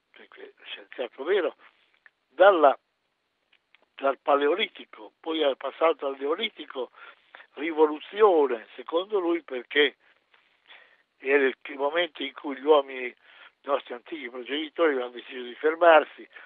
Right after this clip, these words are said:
di costituire delle comunità stabili, di coltivare quelle specie di piante, di allevare alcuni animali. E, e f-, con effetti rivoluzionari, perché il Neolitico ha introdotto il concetto di proprietà privata,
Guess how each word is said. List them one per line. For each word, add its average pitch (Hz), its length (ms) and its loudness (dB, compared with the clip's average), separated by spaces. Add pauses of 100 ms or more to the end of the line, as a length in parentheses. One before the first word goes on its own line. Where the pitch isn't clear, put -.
(160)
di 135 100 -14
costituire 139 520 -8
delle 123 180 -8
comunità 143 540 -8
stabili, 131 540 6 (360)
di 139 120 -16
coltivare 131 640 4
quelle 117 200 -14
specie 123 300 -14
di 151 100 -14
piante, 147 440 0
di 135 100 -6
allevare 113 500 -8 (260)
alcuni 123 360 -14
animali. 90 500 -16 (960)
E, 226 280 -6 (680)
e - 220 -16
f-, 226 100 -10
con 196 200 -2
effetti 220 340 0
rivoluzionari, 151 680 -2
perché 127 380 -10 (460)
il 135 100 -18
Neolitico 170 540 -4
ha 131 40 2
introdotto 139 560 -8
il - 80 -16
concetto 127 500 -8
di 123 60 -16
proprietà 120 380 -14
privata, 123 640 -8